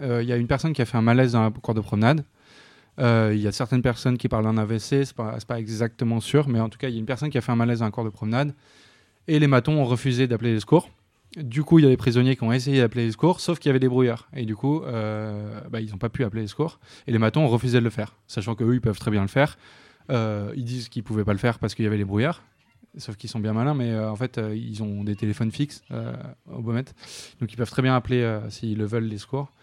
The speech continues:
Et, euh, donc, bah, grand, grand, grand, grosse force, euh, aux personnes qui, qui, euh, qui ont soutenu, euh, ce mouvement, qui ont participé à ce mouvement. Grosse force aussi donc, à la personne qui, donc, qui a eu le malaise, dont on n'a pas de nouvelles là, quelques jours après encore.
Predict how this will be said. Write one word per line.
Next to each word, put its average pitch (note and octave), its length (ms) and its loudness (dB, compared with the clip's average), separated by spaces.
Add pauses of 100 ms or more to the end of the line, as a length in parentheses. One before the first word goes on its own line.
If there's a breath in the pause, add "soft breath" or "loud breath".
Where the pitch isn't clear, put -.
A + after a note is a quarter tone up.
(680 loud breath)
Et, A#2+ 180 2
euh, A2+ 420 4
donc, A#2 200 -2
bah, A2+ 160 0
grand, A#2 240 -6
grand, B2+ 240 -2
grand, B2+ 360 -2
grosse C3 200 -2
force, D3+ 260 0
euh, A#2 280 2
aux A#2 100 0
personnes A#2+ 340 -4
qui, G#2+ 720 -6
qui, G#2 280 -4
euh, G2+ 300 -4
qui - 80 -10
ont G2 400 -6
soutenu, A2 340 -4
euh, G#2 120 -2
ce G#2+ 140 -6
mouvement, G#2+ 380 -2
qui D3 100 -6
ont A2 40 -2
participé A2 320 -6
à G#2+ 60 0
ce - 100 -10
mouvement. B2 360 -2 (480 loud breath)
Grosse C3 220 0
force D3 240 0
aussi B2+ 260 -2
donc, A#2 180 -4
à A2+ 40 0
la G#2+ 60 -2
personne B2 320 -4
qui, A2 460 -4
donc, A#2 220 -6
qui B2+ 160 -8
a - 20 0
eu A2 80 2
le A2+ 80 2
malaise, A#2+ 320 2
dont G#2+ 300 -4
on A2 60 -2
n'a G#2 100 -2
pas B2+ 100 0
de C3+ 60 2
nouvelles C3 260 2
là, A#2 140 -2
quelques A2 260 -8
jours G#2 160 -4
après G2 220 -6
encore. C#3+ 340 -2